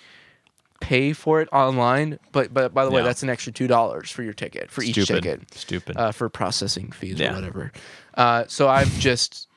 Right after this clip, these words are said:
Speaker 1: stopped.
Speaker 2: Convenience
Speaker 1: I've gone,
Speaker 2: charge.
Speaker 1: I've gone early to buy my ticket at the kiosk.
Speaker 2: Yeah.
Speaker 1: It doesn't cost anything
Speaker 2: No.
Speaker 1: extra.
Speaker 2: It's actually nicer, and you don't have to wait in line like those idiots.
Speaker 1: <laughs> So we've seen the,
Speaker 2: Yeah.
Speaker 1: we've seen the trailer for,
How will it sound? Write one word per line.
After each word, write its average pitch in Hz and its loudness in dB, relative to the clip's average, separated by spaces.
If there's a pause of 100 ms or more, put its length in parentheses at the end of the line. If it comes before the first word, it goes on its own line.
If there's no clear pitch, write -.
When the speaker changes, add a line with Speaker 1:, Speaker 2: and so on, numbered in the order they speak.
(180)
Speaker 1:
stopped. 110 2
Speaker 2:
Convenience 117 2
Speaker 1:
I've 151 2
gone, 196 6
Speaker 2:
charge. 185 0
Speaker 1:
I've 151 0
gone 165 4
early 156 2
to - -8
buy 131 6
my 131 0
ticket 123 0 (180)
at 117 -2
the 110 -16
kiosk. 110 -2 (360)
Speaker 2:
Yeah. 90 4 (180)
Speaker 1:
It 113 -14
doesn't 110 -4
cost 76 -12
anything - -16
Speaker 2:
No. 92 -4
Speaker 1:
extra. - -8 (1080)
Speaker 2:
It's 107 -2
actually 107 4
nicer, 95 2
and 92 -2
you 92 2
don't 92 4
have 90 0
to 95 -2
wait 95 0
in 95 -2
line 95 -2 (560)
like 92 -2
those 90 0
idiots. 92 0
Speaker 1:
<laughs> - -8 (600)
So 170 2
we've 175 2
seen 220 4
the, 339 0
Speaker 2:
Yeah. 262 0
Speaker 1:
we've 175 4
seen 220 4
the 180 6
trailer 104 0
for, 117 0